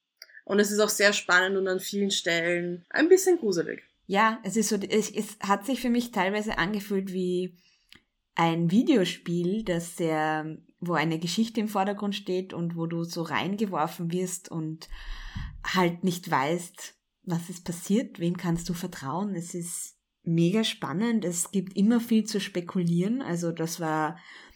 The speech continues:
Speaker 2: eine reinste Freude im Buddy Read, zu spekulieren in diesem Buch. Und ja, ich würd's halt nicht, also wenn man sich eine sehr realistische Kriminalgeschichte erwartet, das ist das Buch auf jeden Fall nicht.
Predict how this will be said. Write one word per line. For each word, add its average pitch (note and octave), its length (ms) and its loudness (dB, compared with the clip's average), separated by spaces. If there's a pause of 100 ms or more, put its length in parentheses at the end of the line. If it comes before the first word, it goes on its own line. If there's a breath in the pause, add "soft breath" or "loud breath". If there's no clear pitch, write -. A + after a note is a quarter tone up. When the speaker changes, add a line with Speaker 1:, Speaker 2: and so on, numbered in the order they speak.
(340 loud breath)
Speaker 2:
eine F#3 220 6
reinste D#3+ 360 4
Freude F3+ 340 4
im F3+ 120 0
Buddy D#3 280 4
Read, G3+ 340 0
zu G3 100 -4
spekulieren F3 520 -2
in A#3+ 80 2
diesem A3+ 260 -6
Buch. G#3+ 420 -4 (120)
Und E3+ 560 -4 (580)
ja, F3 440 -2 (840)
ich F3 200 -6
würd's G#3+ 220 4
halt G#3 160 6
nicht, A#3+ 340 4
also G3+ 220 6
wenn G3 140 4
man G#3+ 140 4
sich G#3 260 -2
eine F3 220 0
sehr F3 260 2
realistische G3 720 2
Kriminalgeschichte G3 1000 0
erwartet, F3 540 -2
das F3 160 -6
ist F3 180 -4
das E3+ 120 -6
Buch E3+ 240 -4
auf E3 120 -8
jeden C#3 200 -8
Fall C3 160 -10
nicht. C#3 360 -12